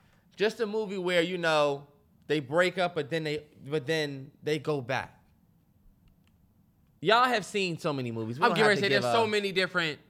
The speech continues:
Speaker 1: But I, all right, let's just use Love and, not Love and Basketball, but, you know, the movie where they together, shit gets rough, they go and do their thing, but then they come back in the end. That's literally, like,
Speaker 2: The
Speaker 1: every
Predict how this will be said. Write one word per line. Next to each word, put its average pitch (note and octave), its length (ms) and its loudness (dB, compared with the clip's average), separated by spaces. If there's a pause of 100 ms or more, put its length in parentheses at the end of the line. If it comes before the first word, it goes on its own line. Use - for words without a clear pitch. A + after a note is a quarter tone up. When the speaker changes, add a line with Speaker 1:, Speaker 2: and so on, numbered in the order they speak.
Speaker 1:
But D3 120 6
I, E3+ 80 8
all - 120 4
right, E3+ 240 10
let's F#3+ 180 4
just D#3+ 140 -4
use E3+ 260 -4
Love C#3+ 200 4
and, C3 100 -6 (160)
not G3 300 -2
Love C#3 280 2
and G#2+ 120 -8
Basketball, A2 560 -2
but, G2 180 -8
you G3 140 -6
know, A#2+ 240 -6 (800)
the G3 80 4
movie C4 320 -2
where G3+ 480 6 (580)
they A3 140 4
together, F3 560 2
shit G#3 240 2
gets F3+ 200 -2
rough, E3+ 400 4
they F3 120 0
go E3+ 140 2
and E3 100 2
do D#3+ 60 0
their D#3+ 100 2
thing, D#3 200 -2
but C#3+ 120 -4
then C#3 100 -2
they C3 100 -4
come C3 220 -6
back B2 160 0
in A#2+ 80 -6
the A2+ 60 -4
end. A#2 240 -4
That's F3 180 0
literally, E3 260 -2
like, C3 140 0
Speaker 2:
The A3+ 60 -2
Speaker 1:
every G3+ 160 6